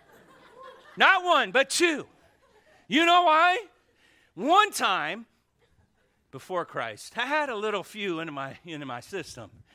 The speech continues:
Pre-Christ. But I'm yelling at the Dolphins because nobody was cheering in that section. What's wrong with you?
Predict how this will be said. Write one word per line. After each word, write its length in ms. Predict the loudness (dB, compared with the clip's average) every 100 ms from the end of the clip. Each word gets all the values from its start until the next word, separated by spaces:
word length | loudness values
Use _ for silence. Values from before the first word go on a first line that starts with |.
| _ _ _ _ _ _ _ _ _ _ _ _ _ _ _ _
Pre-Christ. 520 | -10 -8 -8 -10 -12 -20 -20 -20 -20 _ _ _ _ _ _ _ _ _ _ -2
But 140 | 0
I'm 240 | 2 0 -2
yelling 840 | -4 2 4 4 2 -6 -8 -14 _ -2
at 200 | 0 0
the 120 | -6
Dolphins 1040 | 0 6 6 6 2 -4 -2 -4 -10 -16 _ _ _ _ _ _ _ _ _ _
because 300 | -8 -6 -4
nobody 380 | -2 0 2 2
was 200 | -2 -6
cheering 480 | -2 0 2 0 -4
in 100 | -4
that 180 | -4 -4
section. 520 | -6 -6 -8 -20 -20 _ 0
What's 280 | 0 0 2
wrong 420 | 6 8 6 4
with 160 | -2
you? 240 | -4 -10